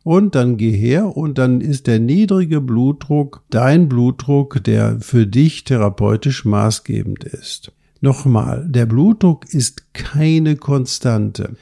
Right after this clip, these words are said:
Wenn wir beide la-, in, jetzt in die vierte Etage steigen dieses Hauses, dann wirst du sehen, dass dein Blutdruck und mein Blutdruck sehr wahrscheinlich bei hundertsechzig, hundertsiebzig zu neunzig ist und deine Pulsfrequenz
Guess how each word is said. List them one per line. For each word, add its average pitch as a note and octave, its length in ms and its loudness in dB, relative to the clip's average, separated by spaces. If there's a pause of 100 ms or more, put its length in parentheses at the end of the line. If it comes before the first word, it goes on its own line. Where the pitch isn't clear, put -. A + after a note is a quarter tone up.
(220)
Wenn D3 260 2
wir G3 220 4
beide B2 460 2
la-, A2 200 -4
in, E3+ 280 0
jetzt D3 440 -4
in C3+ 240 -6
die A#2+ 140 -2
vierte F#3 420 0
Etage C3+ 680 0
steigen A2+ 500 -2
dieses E3 480 0
Hauses, A2 460 0
dann C3 200 0
wirst D3 280 0
du C3+ 100 -2
sehen, A#2+ 480 -2 (340)
dass B2+ 280 0
dein D3+ 340 2
Blutdruck F3 420 0
und A#2 220 -2
mein A#2 300 0
Blutdruck D3+ 500 -2
sehr G#2 160 -2
wahrscheinlich D#3 640 0
bei C3+ 120 2
hundertsechzig, B2 1040 0
hundertsiebzig B2 1080 -2
zu - 100 -2
neunzig D#3+ 720 0
ist C#3 260 -2
und C3+ 120 -4
deine B2+ 260 0
Pulsfrequenz A#2 1040 -4